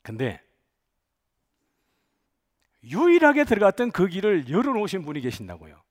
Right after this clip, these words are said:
누구예요? 예수님이에요. 예수님이 자기의 몸을 찢어서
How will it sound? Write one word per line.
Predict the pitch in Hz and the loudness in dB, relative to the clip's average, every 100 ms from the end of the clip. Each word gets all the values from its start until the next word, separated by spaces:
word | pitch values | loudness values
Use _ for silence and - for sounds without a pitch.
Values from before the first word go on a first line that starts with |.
| _ | _
누구예요? | 127 131 107 123 _ _ _ _ _ _ _ _ _ | -14 -8 -8 -10 _ _ _ _ _ _ _ _ _
예수님이에요. | 107 143 208 - 202 95 85 69 _ _ _ _ _ _ _ _ _ _ _ _ _ - | -12 -12 -12 -14 -18 -18 -20 -20 _ _ _ _ _ _ _ _ _ _ _ _ _ 2
예수님이 | 165 247 - 294 269 | 6 6 4 0 2
자기의 | 262 214 247 311 | 6 8 8 6
몸을 | 277 254 302 302 254 | 4 2 4 4 0
찢어서 | - 403 392 - 226 214 214 | -2 2 4 4 4 4 0